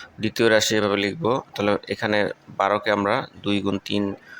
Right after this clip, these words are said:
দুই গুণ দুই গুণ তিন লিখতে পারি, এক্স তিনটা, ওয়াই দুইটা, জেড তিনটা, এ হলো চারটা,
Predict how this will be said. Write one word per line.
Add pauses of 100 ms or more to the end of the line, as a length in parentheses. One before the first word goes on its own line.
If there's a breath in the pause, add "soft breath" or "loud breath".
(180 loud breath)
দুই
গুণ
দুই
গুণ (100)
তিন
লিখতে
পারি, (240)
এক্স
তিনটা, (1040 loud breath)
ওয়াই
দুইটা,
জেড
তিনটা, (220)
এ
হলো
চারটা,